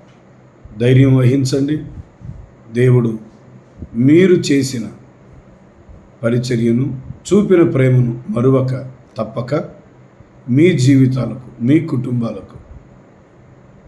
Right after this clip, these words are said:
లేక మీ సంతతికి దాని ద్వారా రావాల్సిన గొప్ప ఆశీర్వాదాన్ని, దీవెనను మీకు కలుగజేస్తాడు. ఈ విషయంలో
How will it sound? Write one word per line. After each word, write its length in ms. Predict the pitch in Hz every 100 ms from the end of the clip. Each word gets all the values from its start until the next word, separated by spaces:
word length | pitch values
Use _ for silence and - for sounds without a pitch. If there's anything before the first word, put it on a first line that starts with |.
| -
లేక 260 | 143 160 160
మీ 220 | 135 131
సంతతికి 720 | - 139 151 190 127 127 104 - _ - _
దాని 400 | 110 135 151 180
ద్వారా 300 | 156 160 151
రావాల్సిన 480 | 135 127 131 127 127
గొప్ప 420 | 120 113 123 -
ఆశీర్వాదాన్ని, 920 | 131 135 - 160 147 131 120 117 120 127 - - - 107 104
దీవెనను 440 | 117 151 151 135
మీకు 180 | 123 117
కలుగజేస్తాడు. 840 | - 110 123 117 113 110 113 104 123 - - - - - - 113
ఈ 40 |
విషయంలో 520 | 113 113 127 120 117